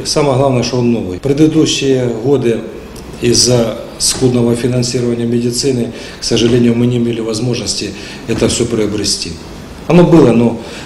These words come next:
стоимость сейчас медицинских инструментов очень высокая. У нас был инструментарий, кстати говоря, некоторые инструменты были, они и есть, кстати, и работают. По Америка-, во время,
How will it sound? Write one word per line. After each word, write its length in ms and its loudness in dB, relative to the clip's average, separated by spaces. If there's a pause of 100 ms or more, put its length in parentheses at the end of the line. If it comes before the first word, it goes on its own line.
(380)
стоимость 520 4
сейчас 220 -2
медицинских 640 -2 (760)
инструментов 540 2
очень 260 -4 (280)
высокая. 480 -2 (180)
У 60 -2
нас 260 4
был 180 8
инструментарий, 960 0 (220)
кстати 340 4
говоря, 640 2 (300)
некоторые 500 4
инструменты 580 0
были, 440 0 (1120)
они 180 4
и 60 10
есть, 400 6
кстати, 320 0
и 60 4
работают. 680 0
По 140 4
Америка-, 520 4
во 200 -2
время, 500 0